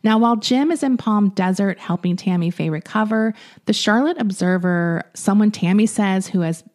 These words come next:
has been smearing them all the way since nineteen seventy-eight, prepares to break the Hahn story. Now, they,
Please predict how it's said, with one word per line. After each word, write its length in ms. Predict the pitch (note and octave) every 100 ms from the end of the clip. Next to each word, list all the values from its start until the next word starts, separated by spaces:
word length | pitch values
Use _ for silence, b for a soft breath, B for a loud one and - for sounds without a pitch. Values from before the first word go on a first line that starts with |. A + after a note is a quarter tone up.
| -
has 180 | F3 E3+
been 180 | E3
smearing 520 | E3 - F3 F#3 G#3 G#3+
them 260 | G3+ G3+
all 160 | E3+ F3+
the 100 | F#3+
way 200 | F#3 F#3
since 320 | - F3+ -
nineteen 380 | D#3+ F3 - F3+
seventy-eight, 760 | E3+ E3+ E3+ - G#3+ A3 - B B B
prepares 460 | - G#3+ A#3+ B3 A#3
to 60 | A3
break 300 | F#3+ F3 F3+
the 80 |
Hahn 320 | F3 E3+ E3 D#3+
story. 500 | - - B1 - - B B B B B
Now, 380 | A3 A3 G3 - _ _ _
they, 420 | F#3+ A#3 E4+ G#3+